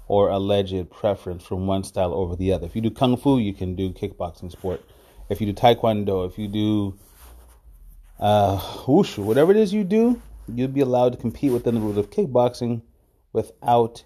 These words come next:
the idea or without the overall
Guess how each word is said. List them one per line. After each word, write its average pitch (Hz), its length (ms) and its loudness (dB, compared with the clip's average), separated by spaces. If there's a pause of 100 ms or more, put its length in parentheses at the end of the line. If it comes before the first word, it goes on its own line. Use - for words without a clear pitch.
(200)
the 107 680 -4 (1160)
idea 104 760 0 (440)
or 107 180 -2
without 110 480 0
the 98 320 -6
overall 101 840 0